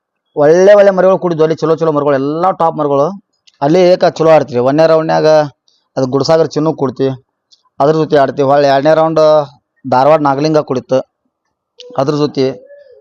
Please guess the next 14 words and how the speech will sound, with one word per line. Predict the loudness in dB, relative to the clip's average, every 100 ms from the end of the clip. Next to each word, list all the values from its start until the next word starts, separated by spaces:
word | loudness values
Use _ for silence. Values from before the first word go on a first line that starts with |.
| _
ಮೂರನೇ | -2 2 2
ರೌಂಡ್ | 0 0 2 2 2 0 -4 -10 _ -4
ನರಗುಂದ | -2 0
ಕರೆ | 0 0
ಕುಡಿತ್ರಿ. | -2 -6 -8 -10 -14 _ _ _ _ _ _ _ _ _ _
ನಮ್ಗೊಂದ್ | -4 0 -2
ಸ್ವಲ್ಪ | 2 0 2 2 2 2 0 -2 -10 -20 _ _ _ -4
ಆ | -2
ನರಗುಂದ | 0 -2 0
ಕರೆ | 0 0 0
ಜೋರ | 0 2
ಆಟ | 2 2
ಅದ್ರದ್ದು | 0 0 -2
ಪಾಪ, | -2 -2